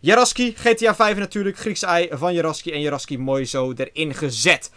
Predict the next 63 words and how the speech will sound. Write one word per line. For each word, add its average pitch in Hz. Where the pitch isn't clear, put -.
Nieuw 269
logo, 262
een 220
wolf 247
of 185
een 202
husky, 214
hoe 196
je 214
het 214
ook 185
wil 185
noemen, 196
met 180
de 180
omtrek 233
van 180
de 170
vacht -
en 180
van 185
het 170
hoofd. 156
Ik 269
vind 294
hem 262
er 247
heel 240
erg 226
mooi 220
uitzien 202
in 180
het 123
wit 233
met 185
paars 226
op 202
de 214
achtergrond. 208
Maar 180
je 180
kan 208
hem 190
natuurlijk 180
ook 170
nemen 151
in 147
het 143
zwart. 147
Dus 127
je 139
kan 143
kiezen -
of 143
je 131
wit 147
of 139
zwart 135
wil 131
als 143
je -
zo'n 135
trui, 135